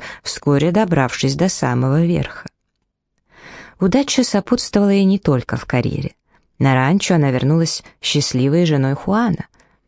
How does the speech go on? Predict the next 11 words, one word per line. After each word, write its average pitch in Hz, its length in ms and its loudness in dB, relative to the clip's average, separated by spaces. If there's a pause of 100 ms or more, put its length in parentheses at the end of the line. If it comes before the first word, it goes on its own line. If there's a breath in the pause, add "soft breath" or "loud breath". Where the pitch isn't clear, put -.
(280)
Они 240 220 2
встретились 156 600 0
спустя - 380 0
почти - 360 -2
год 139 320 0
после - 320 -2
того, 123 260 0
как - 240 -6
расстались, 165 680 -2 (360 loud breath)
и 151 100 2
однажды 165 760 2